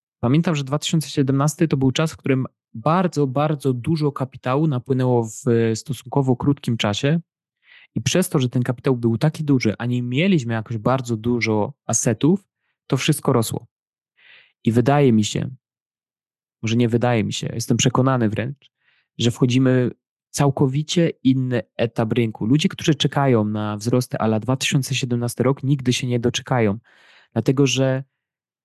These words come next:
my w tym momencie mamy chyba z kilkanaście, jakby nie licząc w ogóle tych tokenów, e, dexowych, to mamy z kilkanaście tysięcy tokenów,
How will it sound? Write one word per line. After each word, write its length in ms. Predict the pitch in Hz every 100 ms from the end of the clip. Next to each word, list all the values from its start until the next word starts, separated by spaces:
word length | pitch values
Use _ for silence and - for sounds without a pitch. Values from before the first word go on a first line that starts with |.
| _ _ _ _ _ -
my 180 | 120 135
w 80 | -
tym 200 | 170 190
momencie 480 | 160 170 190 -
mamy 220 | 123 117 117
chyba 180 | 113
z 340 | 120 - - _ _
kilkanaście, 1160 | - - 131 - - 127 127 135 143 - 127 123 - 98 - -
jakby 240 | 123 120
nie 120 | 139
licząc 320 | 135 175 156
w 40 | 127
ogóle 220 | 127 131
tych 140 | 135
tokenów, 560 | - - 147 131 113 -
e, 200 | 117 110
dexowych, 440 | 110 - 156 117
to 100 | 107
mamy 200 | 117 117
z 80 | 113
kilkanaście 500 | - 113 131 135 -
tysięcy 360 | 113 - 117 -
tokenów, 580 | 113 113 110 139 160